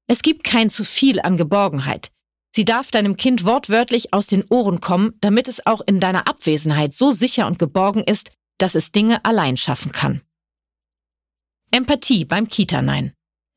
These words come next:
Wenn dein Kind also Nein zur Kita sagt, erkennst du, dass es Geborgenheit braucht und übernimmst in deiner elterlichen Führung die Verantwortung dafür,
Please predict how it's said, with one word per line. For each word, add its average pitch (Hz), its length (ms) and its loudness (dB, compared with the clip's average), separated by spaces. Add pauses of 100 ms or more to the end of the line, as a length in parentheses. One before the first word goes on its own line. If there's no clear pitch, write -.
(240)
Wenn 247 120 2
dein 262 160 2
Kind 320 280 0
also 226 300 2
Nein 196 540 2
zur - 160 0
Kita - 340 2
sagt, 147 480 -4
erkennst 196 560 0
du, 294 260 0
dass 214 200 0
es 240 120 -6
Geborgenheit 160 600 0
braucht 202 340 -2
und 175 140 0
übernimmst 202 520 2
in 190 140 2
deiner 175 280 0
elterlichen 196 480 0
Führung 240 480 2
die 208 80 -2
Verantwortung 175 720 -2
dafür, 190 420 0